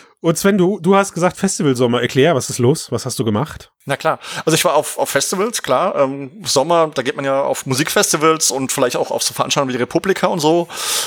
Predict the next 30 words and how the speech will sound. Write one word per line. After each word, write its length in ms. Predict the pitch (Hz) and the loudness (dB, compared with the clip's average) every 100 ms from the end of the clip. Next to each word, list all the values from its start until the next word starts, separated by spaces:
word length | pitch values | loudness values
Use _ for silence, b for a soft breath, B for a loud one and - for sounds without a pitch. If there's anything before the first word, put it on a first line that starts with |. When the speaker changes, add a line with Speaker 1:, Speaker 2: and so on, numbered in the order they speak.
| B | B
Speaker 2:
War 140 | 123 | 0
jetzt 160 | 135 - | 0 0
ja 100 | 147 | -2
diesen 240 | 127 147 | -2 -4
Sommer 220 | 131 131 151 | 0 2 2
aufgrund, 640 | 156 - - 143 139 - 135 | 0 -2 -4 -4 -4 -6 -6
ähm, 240 | 120 120 | -10 -10
Pandemie, 400 | - 131 123 139 | -4 -2 -2 -2
wie 100 | 165 | 0
wir 120 | 151 | 0
wissen, 200 | 143 - | 0 -2
nicht 200 | 139 - - | -2 0 2
so. 320 | 143 170 - | 4 4 2
Aber 320 | 113 123 131 | 2 2 0
dafür 240 | 123 - | 0 -2
gibt's 220 | 135 135 - | -4 -2 0
ja 80 | |
die 120 | 135 131 | 2 0
virtuelle 400 | 143 143 127 117 | 0 2 2 2
Welt. 400 | 135 240 - - | 0 0 -4 -2
Und 460 | - 135 143 131 - B B B B - | -2 0 -2 -4 -6 B B B B 0
ja, 80 | 190 | 0
die 80 | 127 | 2
Festivals 460 | 143 - 165 165 | -2 0 -4 -4
sind 120 | 170 | -4
so 80 | - | -2
ein 60 | 160 | -2
bisschen 200 | 170 156 | -2 -2
dahin 180 | 156 151 | -2 -2
abgewandert. 800 | - 143 113 113 113 - - | -2 0 0 0 -2 -4 -6